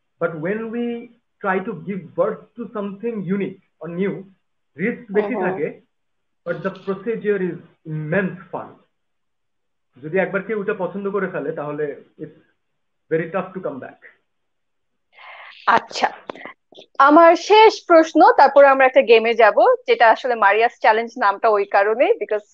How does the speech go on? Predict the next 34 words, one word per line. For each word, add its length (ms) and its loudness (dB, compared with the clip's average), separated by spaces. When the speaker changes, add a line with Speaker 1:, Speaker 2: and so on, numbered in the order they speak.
Speaker 2:
আমি 420 -2
কিছু 180 -10
challenge 320 2
Speaker 1:
হ্যাঁ, 100 4
এখন 80 2
Speaker 2:
দিব 60 0
Speaker 1:
পর্যন্ত 140 4
Speaker 2:
তোমাকে, 180 4
তুমি 80 4
Speaker 1:
প্রোগ্রামে 380 4
যেতে 80 2
Speaker 2:
অ্যাকসেপ্ট 200 4
করো। 160 4
Speaker 1:
পারিনি। 1600 -8
Speaker 2:
বুঝিনি, 340 6
sorry। 300 6
<laughs> 640 4
Oh, 220 8
no, 160 8
no, 140 8
no, 140 8
no। 120 2
Because, 520 2
মানে, 180 8
পুরোটা 420 4
তো 60 2
game 260 6
না। 280 6
I 40 4
want 320 6
people 300 2
to 120 0
know 200 8
about 300 6